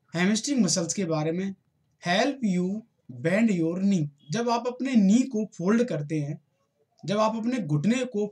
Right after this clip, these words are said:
fold करते हैं, मोड़ते हैं, इसको हम बोलते हैं flexion movement।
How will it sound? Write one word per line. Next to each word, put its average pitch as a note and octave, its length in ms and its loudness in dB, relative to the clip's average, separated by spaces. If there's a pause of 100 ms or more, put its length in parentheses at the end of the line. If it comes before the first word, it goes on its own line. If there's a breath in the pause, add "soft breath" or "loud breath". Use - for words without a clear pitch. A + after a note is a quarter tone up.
fold G3+ 260 0
करते D#3 300 -6
हैं, G3 80 -2
मोड़ते F#3+ 580 0
हैं, E3 240 -2 (240)
इसको G3 260 -6
हम A#3 140 6
बोलते F#3 340 -4
हैं A#3 200 -4 (300)
flexion G3+ 520 0
movement। D3+ 440 0